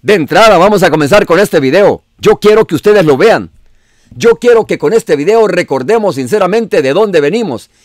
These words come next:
Es que es importante este video. ¿Saben por qué? Porque después de verlo, ustedes van a decir, "¿Cómo es posible que esta gente de la que comenzamos a hablar cuando comenzamos este programa siga oponiéndose a estas cosas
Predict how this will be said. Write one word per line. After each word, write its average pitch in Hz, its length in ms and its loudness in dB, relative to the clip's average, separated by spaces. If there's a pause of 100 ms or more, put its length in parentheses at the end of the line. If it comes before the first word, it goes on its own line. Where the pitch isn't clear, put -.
(320)
Es 254 220 2
que 240 120 0
es 220 100 -2
importante 220 640 -2
este 131 160 -10
video. 120 260 -4
¿Saben 220 260 0
por 156 140 -4
qué? 233 240 -2 (540)
Porque 190 420 0 (140)
después 165 560 0
de 165 80 -2
verlo, 151 420 -2
ustedes 190 400 -2
van 180 140 -2
a 190 40 -2
decir, 170 300 -2 (240)
"¿Cómo 226 300 2
es 170 80 -2
posible 180 560 -6
que 131 160 -2
esta 147 200 -8
gente 202 440 -2
de 151 120 -4
la 151 120 -4
que 139 100 -8
comenzamos 151 460 -4
a - 20 0
hablar 202 220 0
cuando 226 240 -4
comenzamos 160 420 -4
este 208 180 -4
programa 131 460 -4 (380)
siga 226 340 -2
oponiéndose 185 680 0
a 170 60 2
estas 170 260 -4
cosas 190 420 -2